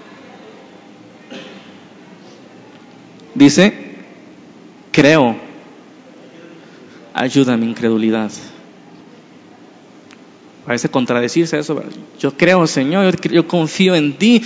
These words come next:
Ayuda mi incredulidad cuando se esté pidiendo cosas tan grandes, tan difíciles. Pero ¿por qué dudamos?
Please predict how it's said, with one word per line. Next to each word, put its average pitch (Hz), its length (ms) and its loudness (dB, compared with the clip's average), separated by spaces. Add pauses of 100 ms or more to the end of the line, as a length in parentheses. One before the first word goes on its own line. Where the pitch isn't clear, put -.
(180)
Ayuda 185 400 6
mi 208 80 6
incredulidad 202 520 6
cuando 214 220 4
se 190 80 2
esté 190 280 2
pidiendo 226 500 4
cosas 226 340 4
tan 214 180 2
grandes, 240 680 4 (1040)
tan 208 180 4
difíciles. 226 720 4 (800)
Pero - 140 8
¿por 220 160 4
qué 269 140 2
dudamos? 269 1120 4